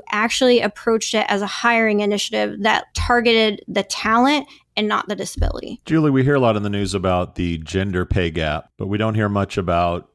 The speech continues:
Speaker 2: I guess, a disability pay gap. Um, is there one? Can you talk about that a little bit?
Speaker 1: It's a little bit hard. There's,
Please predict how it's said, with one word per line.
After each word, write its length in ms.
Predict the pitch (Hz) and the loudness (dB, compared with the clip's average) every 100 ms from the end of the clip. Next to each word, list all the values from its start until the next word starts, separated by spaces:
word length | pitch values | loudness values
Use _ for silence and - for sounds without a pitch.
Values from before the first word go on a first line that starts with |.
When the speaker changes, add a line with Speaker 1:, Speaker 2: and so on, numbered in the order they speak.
| - | -12
Speaker 2:
I 60 | |
guess, 240 | 87 85 - | -8 -8 -8
a 60 | |
disability 760 | 78 85 - 78 87 101 107 117 | -6 -8 -8 -6 -2 0 0 -4
pay 260 | - 117 | -4 -4
gap. 380 | 120 131 143 - - - | -2 -4 -4 -8 -18 -6
Um, 240 | 104 101 | -2 -2
is 220 | 110 143 | 0 0
there 160 | 156 143 | 2 0
one? 360 | 139 139 151 151 | 0 0 -2 -4
Can 140 | 127 | -4
you 80 | 107 | -4
talk 240 | 110 113 | -4 -4
about 260 | 120 113 110 | -2 -2 0
that 120 | 113 | -2
a 40 | 113 | 0
little 180 | 117 | -2
bit? 220 | 117 127 - | -2 -4 -4
Speaker 1:
It's 140 | 233 262 | -2 0
a 60 | |
little 240 | 254 285 302 | 2 4 4
bit 120 | 294 | 2
hard. 280 | 247 208 202 | 0 0 0
There's, 440 | 208 220 214 - | 2 2 0 -6